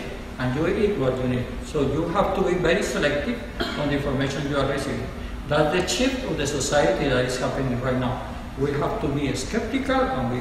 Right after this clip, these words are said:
have to be open-minded. So we have to understand that maybe there are a lot of lies there, but we cannot believe that everything is a lie. So we have to use our own internal judgment.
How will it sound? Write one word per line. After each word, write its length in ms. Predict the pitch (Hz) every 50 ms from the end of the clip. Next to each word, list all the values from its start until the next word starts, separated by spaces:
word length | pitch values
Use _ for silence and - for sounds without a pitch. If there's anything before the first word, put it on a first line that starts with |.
| -
have 220 | 131 131 - - -
to 60 | 135
be 220 | 127 127 131 123 - -
open-minded. 640 | 139 131 127 - 135 123 117 113 107 107 113 117 - - - - - - - - -
So 200 | - - 139 135
we 140 | 139 151
have 260 | 139 151 160 160 - 165
to 180 | 165 160 160 - - 135
understand 720 | 135 135 127 131 131 127 - - 147 156 165 170 180 175
that 480 | 143 147 135 - - - - - - - 156
maybe 300 | 143 143 143 143 151 165
there 280 | - 147 147 147 147 -
are 180 | 117 117 127
a 60 | 120 120
lot 120 | 127 160
of 160 | 196 - 202 220
lies 260 | 202 190 185 190 -
there, 460 | - 131 127 131 - - - - - - - - - -
but 140 | 156 143 135
we 240 | 143 151 156 151 - - -
cannot 360 | 175 160 156 156 156 156 151
believe 240 | 156 156 151 151 143
that 240 | 143 139 - - 127
everything 400 | 123 127 139 143 143 139 139 135
is 120 | 127 -
a 80 | 165 170
lie. 240 | 190 185 - -
So 160 | - - 139 131 127
we 160 | 131 135 127
have 260 | - 156 160 - - -
to 60 | 180 170 170
use 280 | 180 170 156 - -
our 600 | 170 151 143 135 135 127 120 113 123 - - - - - - - - - - - - - - - - 160
own 480 | 151 156 156 160 165 160 170 165 160
internal 520 | - - 175 160 160 151 156 156 - - -
judgment. 440 | 170 160 - - - 143 131 117